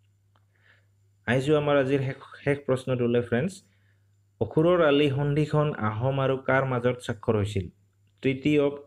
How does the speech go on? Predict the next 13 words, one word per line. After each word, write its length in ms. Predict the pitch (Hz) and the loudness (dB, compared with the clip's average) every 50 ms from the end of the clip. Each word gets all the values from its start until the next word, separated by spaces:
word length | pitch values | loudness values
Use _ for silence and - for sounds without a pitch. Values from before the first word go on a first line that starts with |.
| 107 | -6
আছুৰৰ 400 | 104 104 - 127 120 131 135 131 120 | -6 -4 -2 0 0 2 2 2 2
আলি 240 | 113 113 113 120 165 202 - - - - - - _ _ _ _ - - | 2 2 0 -2 -2 -4 -8 -12 -20 -20 -20 -20 _ _ _ _ -4 0
ৱাজ 200 | 113 127 123 - - | 0 0 0 -2 -6
চাইন 340 | - - 139 139 143 147 143 123 | -4 -2 0 0 0 0 0 -2
বিটুইন 320 | 120 117 - 123 123 123 - - 110 | -2 -2 0 0 -2 -2 -2 -4 -4
আহোমছ 340 | 107 104 117 120 127 135 - - - | -2 -2 0 -2 -2 -4 -6 -8 -6
and, 220 | 113 110 117 143 202 - - _ _ _ _ _ _ _ _ _ _ _ _ - | -4 -2 -2 -2 -4 -8 -12 _ _ _ _ _ _ _ _ _ _ _ _ -6
option 320 | 110 104 107 - 147 147 156 135 | -6 -4 -2 -2 -2 0 0 0
A 140 | - 120 120 123 143 156 - - - - | 0 0 0 0 0 -2 -6 -10 -12 -8
চুতীয়া 400 | - 135 131 - 143 147 151 151 | -8 -6 -6 -2 0 0 2 0
kingdom, 440 | 147 147 151 151 151 151 160 170 208 233 240 196 160 | 0 0 -2 -2 0 0 0 0 0 -2 -6 -8 -4
ne 100 | 127 127 127 | -2 -2 -2
option 320 | 117 - - - 127 123 | -2 -4 -4 -4 -4 -2